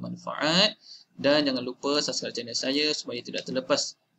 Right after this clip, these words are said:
video-video yang akan datang, insya-Allah. Jadi, saya punya rujukan untuk nota kali ini adalah daripada buku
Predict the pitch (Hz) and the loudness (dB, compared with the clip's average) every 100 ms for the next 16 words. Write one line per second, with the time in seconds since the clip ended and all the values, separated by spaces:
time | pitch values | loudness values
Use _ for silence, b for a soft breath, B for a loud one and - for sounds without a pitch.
0 | - 135 151 165 139 135 135 131 117 - | -4 -2 2 2 2 0 0 0 -2 -6
1 | 120 117 - 120 - - 110 110 110 113 | -6 -6 -8 -6 -6 -4 -6 -6 -10 -4
2 | 160 160 143 139 135 131 135 - 156 180 | -2 0 -2 -2 -2 -2 -4 0 2 2
3 | 135 - 143 - - 131 131 123 123 120 | 0 0 0 0 0 -2 -2 -4 -4 -6
4 | 123 135 127 123 127 127 123 123 117 143 | -4 -2 -2 -2 -4 -6 -8 -8 -4 -4
5 | 131 - - 180 | -4 -10 -2 -2